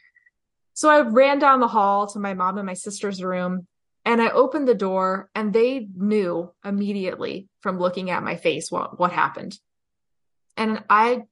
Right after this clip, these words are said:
just said one thing to them. "Why does this keep happening to me?" Because I, like,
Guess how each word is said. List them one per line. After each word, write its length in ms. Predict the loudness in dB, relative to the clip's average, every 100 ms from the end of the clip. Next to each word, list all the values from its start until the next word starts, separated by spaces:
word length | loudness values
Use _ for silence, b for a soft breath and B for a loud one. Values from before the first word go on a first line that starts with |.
| -4
just 240 | -4 -4 -6
said 240 | -6 -4
one 260 | -2 -2 -2
thing 240 | -2 -4
to 120 | -4
them. 320 | -6 -6 -8 _ _ _ _ _ _ _ _ _ _
"Why 720 | -6 2 4 6 4 -2 -10 -18 _ _ _ _ _ -4
does 220 | -2 -2
this 240 | -4 -8
keep 280 | -10 -4 0
happening 500 | 4 2 2 -4 -6
to 60 | -10
me?" 300 | -12 -14 -18 _ _ _ _ _ _ _ _ -8
Because 280 | -2 0 4
I, 180 | 4 4
like, 340 | 2 0